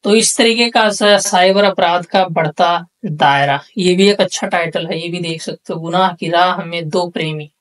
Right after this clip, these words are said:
ठीक है, ये भी अच्छा है title। तो मतलब आप देख सकते हो कि एक बेहतरीन जो है अच्छी तरीके से title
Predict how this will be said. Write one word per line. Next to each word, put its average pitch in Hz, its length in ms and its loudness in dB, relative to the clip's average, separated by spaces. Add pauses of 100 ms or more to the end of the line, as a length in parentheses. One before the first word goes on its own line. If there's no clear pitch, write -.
(360)
ठीक 190 160 0
है, 240 80 -2 (380)
ये 185 160 0
भी 208 120 4
अच्छा 196 340 0
है 190 160 0 (240)
title। 175 380 0 (440)
तो 240 100 4
मतलब 269 340 2
आप 220 320 4
देख 226 220 2
सकते 262 300 -2
हो 254 80 0
कि 254 220 -2
एक 214 140 -2
बेहतरीन 220 580 -2
जो 214 140 4
है 185 180 2
अच्छी - 340 -4
तरीके 190 360 0
से - 240 -2 (1300)
title 208 520 2